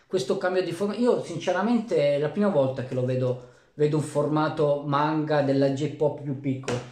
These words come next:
Vi posso assicurare che addirittura quelli là della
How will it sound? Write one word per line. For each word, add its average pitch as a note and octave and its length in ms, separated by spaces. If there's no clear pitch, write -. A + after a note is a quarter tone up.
Vi D#3+ 120
posso G#3 320
assicurare G#3 600
che D3+ 420
addirittura F3+ 640
quelli D#3+ 360
là F#3+ 400
della C#3+ 640